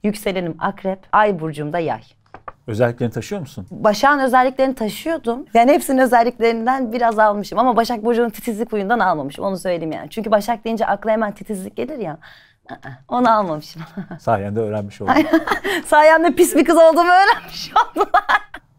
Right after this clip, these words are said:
Speaker 2: Aa, bak, güzel.
Speaker 1: Ne?
Speaker 2: Güzel. Şimdi Instagram'a hesabını alacağız. Bu bölümde şey yapıyoruz. Cep telefonunu alıyoruz. Instagram'ın içerisinde seninle beraber dolanıyoruz.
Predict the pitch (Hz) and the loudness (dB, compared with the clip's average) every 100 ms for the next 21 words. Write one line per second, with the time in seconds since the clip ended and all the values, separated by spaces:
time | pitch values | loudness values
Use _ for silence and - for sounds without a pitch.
0 | _ _ _ _ _ _ _ _ _ _ | _ _ _ _ _ _ _ _ _ _
1 | _ - 113 110 117 113 - 110 120 120 | _ -8 -6 -2 -2 -2 -4 -6 -2 -2
2 | 117 113 104 98 _ 196 220 190 117 110 | -2 -4 -8 -14 _ 0 2 4 2 2
3 | 107 117 - 107 110 117 - 117 110 123 | -2 -10 -12 -8 -6 -6 -4 -4 -2 -4
4 | 123 107 107 104 110 113 110 101 131 156 | -6 -6 -4 -4 -2 -2 -2 -4 -6 -6
5 | 113 117 120 104 104 123 202 302 117 117 | -8 -4 -4 -4 -6 -6 -6 -8 -8 -8
6 | 107 - 101 90 - 110 110 110 104 104 | -8 -8 -8 -10 -10 -12 -8 -10 -8 -8
7 | 101 98 104 113 123 143 254 302 - 110 | -8 -8 -6 -4 -2 -2 -2 -8 -14 -16
8 | - 113 110 113 104 - 101 - 101 113 | -10 -8 -6 -6 -8 -10 -12 -12 -12 -10
9 | 175 - 110 110 98 101 107 165 123 113 | -10 -8 -8 -8 -6 -6 -4 -6 -6 -6
10 | 104 98 95 92 90 90 - | -6 -8 -10 -12 -16 -20 -20